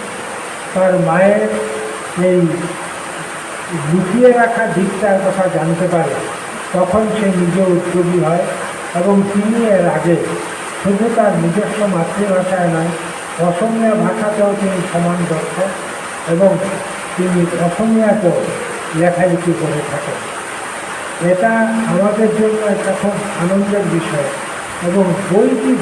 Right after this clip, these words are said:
দেখে যেটা আমার মনে হলো, এটার মূল লেখক ছিলেন জ্যোতিপ্রকাশ সিংহ এবং বইটা উন্মোচন করার পর পাতা উল্টে যেটা মনে হলো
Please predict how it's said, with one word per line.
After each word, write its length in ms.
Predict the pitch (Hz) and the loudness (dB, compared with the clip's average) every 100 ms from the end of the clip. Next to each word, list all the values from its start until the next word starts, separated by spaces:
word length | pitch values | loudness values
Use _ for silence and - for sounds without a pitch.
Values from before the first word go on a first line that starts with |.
| - | 2
দেখে 360 | 208 - 254 | 0 0 0
যেটা 300 | 214 190 185 175 | 4 2 4 2
আমার 180 | 170 170 | 2 2
মনে 340 | 160 156 156 | 2 0 0
হলো, 300 | 147 143 131 - - - - - - - - | 0 0 -2 -4 -8 -10 -10 -10 -10 -10 -2
এটার 340 | 170 185 190 180 190 190 139 160 | 0 4 4 4 0 -4 -2 2
মূল 260 | 208 247 220 | 6 6 4
লেখক 400 | 208 196 196 220 214 220 - - - - - | 4 4 4 2 2 0 -2 -6 -8 -10 -4
ছিলেন 280 | 202 208 196 | 0 2 4
জ্যোতিপ্রকাশ 760 | 170 175 185 214 208 202 190 180 | 4 2 2 2 4 2 2 0
সিংহ 320 | 185 170 160 139 139 - - - - - - - - | 0 0 0 0 -2 -6 -10 -10 -10 -10 -10 -8 0
এবং 260 | 175 185 170 - - - - - - - - - - 151 175 | 4 4 2 -4 -6 -8 -10 -10 -10 -10 -10 -10 -10 -4 2
বইটা 400 | 214 220 233 226 | 4 4 4 6
উন্মোচন 640 | 214 - 220 226 233 226 226 | 6 4 2 2 2 2 0
করার 280 | 220 214 208 214 | 0 2 2 2
পর 140 | 208 208 208 | 2 0 0
পাতা 280 | 185 196 208 | 0 0 2
উল্টে 480 | 208 202 202 226 | 2 2 0 0
যেটা 280 | 190 185 180 | 2 2 2
মনে 260 | 170 165 165 | 0 0 2
হলো 320 | 156 156 | 2 2